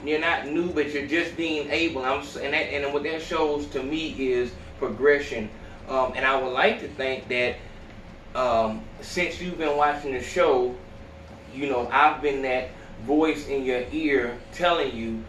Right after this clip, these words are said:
"Get this shit together, man. Get your shit together. Get your shit together, man. Stop playing with this shit."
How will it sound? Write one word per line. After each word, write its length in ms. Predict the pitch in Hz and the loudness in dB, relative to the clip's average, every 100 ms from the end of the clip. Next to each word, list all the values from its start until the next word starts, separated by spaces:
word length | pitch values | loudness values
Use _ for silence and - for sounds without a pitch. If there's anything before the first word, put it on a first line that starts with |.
| - - - - - - | -12 -16 -16 -18 -18 -12
"Get 160 | 127 117 | -10 -6
this 160 | 123 120 | -6 -4
shit 200 | 135 113 | -4 -6
together, 380 | 117 127 113 | 0 2 2
man. 220 | 107 113 120 | 0 -4 0
Get 140 | 147 | 0
your 160 | 143 135 | 0 -2
shit 200 | 160 143 | -2 -2
together. 460 | 135 151 147 120 | -2 2 2 2
Get 200 | 117 160 | 0 0
your 100 | 151 | 0
shit 240 | - 160 - | -2 -4 -4
together, 480 | 117 156 185 151 | 4 8 8 6
man. 280 | 131 131 139 | 2 2 2
Stop 320 | 135 160 160 | 6 6 6
playing 340 | - 208 202 165 | 4 6 6 4
with 80 | 151 | 0
this 180 | 147 143 | -2 0
shit." 280 | 139 120 | 0 0